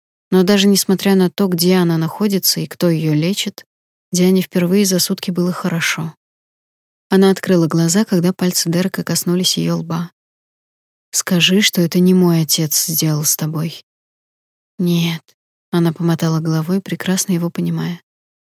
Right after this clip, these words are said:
"Как ты оказался на пляже?" "Диана, это ты оказалась на территории моего предприятия в порту. Что ты там делала? Кто причинил тебе вред?" Диана снова закрыла глаза, пытаясь уйти от ответа.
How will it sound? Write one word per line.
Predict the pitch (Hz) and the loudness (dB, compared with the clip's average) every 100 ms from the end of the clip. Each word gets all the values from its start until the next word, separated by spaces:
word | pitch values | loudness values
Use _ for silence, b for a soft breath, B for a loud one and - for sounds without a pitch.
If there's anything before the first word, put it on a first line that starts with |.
| _ - | _ -4
"Как | 214 214 | -2 0
ты | 208 | 0
оказался | 190 190 185 190 - | 0 0 2 0 0
на | 185 185 | 0 0
пляже?" | 185 180 165 170 160 _ _ _ _ _ _ _ _ | 0 0 -2 -4 -8 _ _ _ _ _ _ _ _
"Диана, | 196 180 175 160 160 170 | 0 2 4 2 2 0
это | 185 | 0
ты | 170 170 180 | 0 2 2
оказалась | 208 180 160 170 175 - | 2 0 2 0 0 0
на | 170 | 0
территории | - 170 156 170 180 196 | 0 0 0 0 2 2
моего | 170 160 160 | 2 2 0
предприятия | 170 185 - 165 160 160 165 | -2 -6 -4 -2 -2 -2 -4
в | - | -4
порту. | 160 156 - 160 - _ _ _ _ - | -6 -6 -6 -10 -10 _ _ _ _ -8
Что | - - 190 | -4 0 0
ты | 220 220 | 2 2
там | 202 196 | 4 4
делала? | 185 175 160 156 160 _ _ _ _ _ _ | 4 2 2 -2 -6 _ _ _ _ _ _
Кто | - - 190 196 | -16 -4 0 0
причинил | 196 180 - 175 180 | 2 2 2 4 4
тебе | 185 180 180 | 2 0 0
вред?" | 170 175 170 - - _ _ _ _ _ _ _ _ _ - | 2 2 0 -4 -20 _ _ _ _ _ _ _ _ _ -2
Диана | 190 208 220 | 2 2 2
снова | - 202 196 | 2 2 2
закрыла | 180 - 190 175 | 0 2 0 2
глаза, | 165 165 165 196 | 0 0 2 0
пытаясь | - 175 180 185 - | -2 -4 -2 0 -2
уйти | 175 - 175 | -2 -2 -2
от | 170 | -2
ответа. | 170 165 156 160 180 | -4 -4 -6 -6 -8